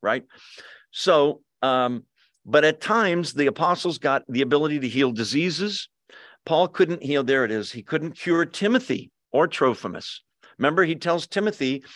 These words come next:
"You've got stomach problems, take a little wine for them." He doesn't say, "When I come there, I'll lay hands on you, good as new." It wasn't at his disposal. Who gives the gifts? The Holy Spirit, as he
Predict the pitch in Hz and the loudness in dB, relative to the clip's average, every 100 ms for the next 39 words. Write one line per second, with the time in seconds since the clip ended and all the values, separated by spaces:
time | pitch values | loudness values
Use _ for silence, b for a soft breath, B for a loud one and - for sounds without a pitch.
0 | B B 131 131 131 - - 175 - - | B B -4 0 0 0 -2 -2 -4 -2
1 | 113 101 113 120 - _ _ _ - 170 | -2 -2 -6 -8 -14 _ _ _ -6 -6
2 | 165 156 151 127 120 107 98 87 85 69 | -4 -4 -2 -4 -6 -8 -10 -12 -14 -14
3 | 73 62 _ _ _ _ _ _ _ _ | -14 -18 _ _ _ _ _ _ _ _
4 | _ - 123 175 185 - 139 135 123 117 | _ -2 2 2 2 2 2 2 0 -2
5 | - 180 175 160 127 117 120 156 156 156 | -2 -2 0 0 2 0 0 -2 0 -2
6 | 147 147 _ _ _ 101 135 110 101 - | -2 -6 _ _ _ 0 0 0 -8 -12
7 | - _ _ _ _ b b b b _ | -16 _ _ _ _ b b b b _
8 | - 123 160 180 170 151 131 139 113 156 | -4 0 2 2 0 -4 -2 -2 -2 -4
9 | 143 117 127 - 151 147 131 143 b b | -4 -6 -8 -2 0 0 0 -6 b b
10 | 214 190 220 185 226 220 - _ 117 123 | -2 0 0 2 0 -2 -8 _ -4 0
11 | 127 - 127 123 _ _ - 104 - - | -2 -2 -2 -2 _ _ -8 -8 -10 -12
12 | 180 170 156 | -8 -8 -10